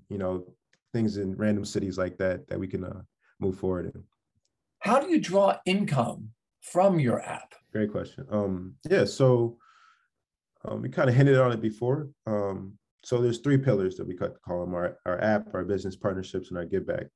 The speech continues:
Speaker 1: um, experiences. And so the way we make money is through our app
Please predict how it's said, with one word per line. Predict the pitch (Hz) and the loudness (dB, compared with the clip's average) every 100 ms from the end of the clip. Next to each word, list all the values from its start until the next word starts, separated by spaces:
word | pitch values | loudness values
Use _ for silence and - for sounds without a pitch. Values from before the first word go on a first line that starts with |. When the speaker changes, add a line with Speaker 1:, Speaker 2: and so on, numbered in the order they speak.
| _ | _
Speaker 1:
um, | 90 85 85 87 | -12 -12 -12 -12
experiences. | 87 - 90 87 - 87 | -12 -10 -10 -10 -12 -14
And | 90 | -6
so | 113 104 92 - _ _ _ - | -2 0 -2 -12 _ _ _ 0
the | |
way | 135 175 | 4 6
we | 139 | 6
make | 104 110 - | 6 2 0
money | 113 120 123 - | -4 -2 -6 -2
is | 101 98 | -2 -2
through | - 107 101 95 | 0 2 4 2
our | 92 - | 2 2
app | 101 104 | 0 -2